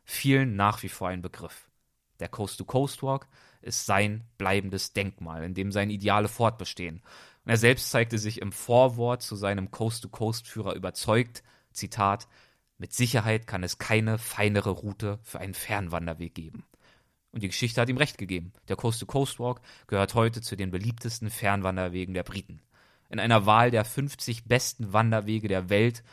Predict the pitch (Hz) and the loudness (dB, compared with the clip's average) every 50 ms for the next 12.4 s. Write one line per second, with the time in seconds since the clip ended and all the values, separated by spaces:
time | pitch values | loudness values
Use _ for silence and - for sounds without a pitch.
0 | - - _ - 95 - - - - - 131 131 - - - 104 92 92 87 90 | -20 -20 _ -10 -8 -8 -6 -4 -2 0 0 -2 -2 -6 -6 -4 -4 -4 -2 0
1 | 95 92 95 98 - - 98 98 98 98 98 98 110 101 104 113 120 131 127 - | 2 2 2 2 0 -4 -4 -2 0 0 0 0 0 0 0 -2 -2 -4 -6 -10
2 | - _ _ - _ _ _ - 107 107 117 120 117 - 101 107 104 - - 107 | -16 _ _ -20 _ _ _ -2 2 2 2 2 2 0 0 0 0 0 0 0
3 | 107 107 - 104 95 107 95 - - - 120 113 104 101 95 - - - - 107 | 0 0 0 -4 -4 -6 -8 -8 -6 -4 -4 -2 -4 -4 -6 -6 -2 0 2 2
4 | 113 113 117 113 - - 117 107 - - - - _ _ _ - - 113 117 110 | 2 0 -4 -4 0 2 2 2 2 0 -8 -10 _ _ _ -2 0 0 4 4
5 | 110 110 110 113 104 - - - 135 139 151 139 110 104 98 101 98 95 - - | 4 4 6 4 2 0 0 2 6 6 6 6 4 0 -2 -4 -4 -6 -8 -10
6 | 95 - - 104 110 113 113 101 101 95 98 95 - - 147 147 - 87 92 - | -10 -8 -8 -8 -8 -6 -6 -4 -4 -4 -4 -4 -4 -4 -4 -4 -4 -6 -6 -6
7 | - - 95 98 107 110 98 95 - 101 101 - - 107 98 - - 147 - - | -6 -6 -4 -4 -4 -4 -6 -6 -4 -4 -4 -4 -6 -8 -10 -8 -8 -8 -8 -8
8 | - - 107 120 123 - - - - - _ - - 101 - - - - 131 135 | -6 -4 -4 -4 -4 -6 -14 -20 -20 -20 _ -4 -2 -2 -2 -2 0 2 4 4
9 | 131 120 107 110 110 110 92 104 107 104 104 104 98 101 107 104 110 117 123 127 | 4 4 2 0 0 0 0 0 2 2 2 2 2 4 4 6 6 6 4 2
10 | - - 107 107 110 107 101 98 92 107 113 120 120 - - 110 101 95 98 95 | 0 -4 -4 -2 -2 -2 -2 0 2 4 4 4 2 0 -4 -4 0 2 4 4
11 | 110 113 113 101 - - - 110 104 - 104 - - 101 98 98 95 - 123 110 | 4 2 0 -4 -6 -4 -6 -6 -6 -6 -10 -8 -4 -4 -4 -2 -2 -2 -2 0
12 | 95 87 67 - - - - - | -2 -4 -6 -8 -10 -12 -12 -16